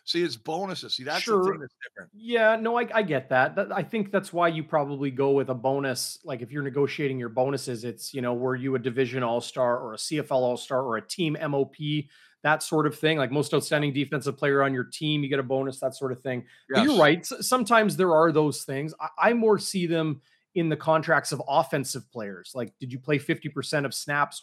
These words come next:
Speaker 2: or more? You get a bonus. Uh, eighty percent of snaps or more, you get a bonus. If you hit a thousand yards, those sorts of things. Um, but one thing Willie Jefferson said to me a couple years ago here in Winnipeg, Chris, that, that I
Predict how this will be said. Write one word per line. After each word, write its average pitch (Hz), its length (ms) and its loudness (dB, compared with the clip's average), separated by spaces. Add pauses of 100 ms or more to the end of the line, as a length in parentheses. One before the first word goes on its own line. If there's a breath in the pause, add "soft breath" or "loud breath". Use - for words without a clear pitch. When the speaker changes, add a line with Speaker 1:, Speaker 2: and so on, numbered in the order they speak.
(120)
Speaker 2:
or 135 240 2
more? 120 500 -2 (300 soft breath)
You 135 100 -6
get 131 180 2
a 127 60 2
bonus. 113 640 -2
Uh, 131 320 2
eighty 208 240 4
percent 147 340 -4
of 127 80 -4
snaps 131 400 -4
or 123 80 -6
more, 127 180 0
you 123 100 0
get 120 120 0
a 117 40 0
bonus. 113 420 -4 (200 loud breath)
If - 60 -8
you 156 80 4
hit 160 100 4
a 170 60 4
thousand 156 460 6
yards, 143 400 4
those 160 260 -2
sorts 147 240 -2
of 131 100 -14
things. 120 400 -8 (380)
Um, 139 400 -2 (340)
but 147 280 2 (420)
one 196 400 4
thing 233 500 0
Willie 185 260 6
Jefferson 170 500 0
said 180 220 0
to 170 60 0
me 165 120 2
a 147 40 2
couple 175 300 0
years 151 220 0
ago 160 180 2
here 156 180 0
in 147 100 0
Winnipeg, 151 360 0
Chris, 156 240 -2
that, 135 240 -6
that 135 100 0
I 127 100 2